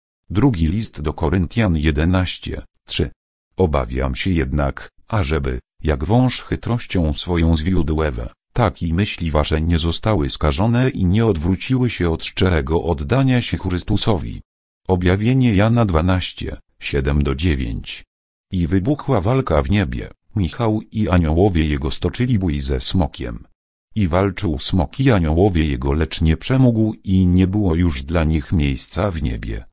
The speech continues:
I zrzucony został ogromny smok, wąż starodawny, zwany diabłem i szatanem, który zwodzi cały świat. Zrzucony został na ziemię, zrzuceni też zostali z nim jego aniołowie.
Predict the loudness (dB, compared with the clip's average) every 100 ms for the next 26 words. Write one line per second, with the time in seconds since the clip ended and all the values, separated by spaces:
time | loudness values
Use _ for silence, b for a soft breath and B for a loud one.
0 | _ _ _ -8 -4 -2 -4 -2 0 2
1 | 2 0 0 0 0 2 2 0 0 0
2 | 0 -2 -2 -4 -6 -16 -20 -8 0 0
3 | 0 -2 -6 -4 -2 0 0 0 0 -2
4 | -4 _ -8 -2 2 2 0 -2 -2 -2
5 | -2 -2 -2 -4 -4 -4 -4 -4 -4 -6
6 | -10 -14 -12 -2 0 0 0 0 0 -2
7 | 0 0 0 -2 -2 0 0 -4 -12 -14
8 | -10 -8 -6 -2 0 2 2 0 0 0
9 | 0 0 0 -2 -2 -4 -6 -10 -14 _
10 | -10 -6 -6 -2 2 2 2 0 -4 -4
11 | -4 -4 -2 -2 -2 -2 0 0 2 0
12 | -2 0 0 2 2 0 -2 -8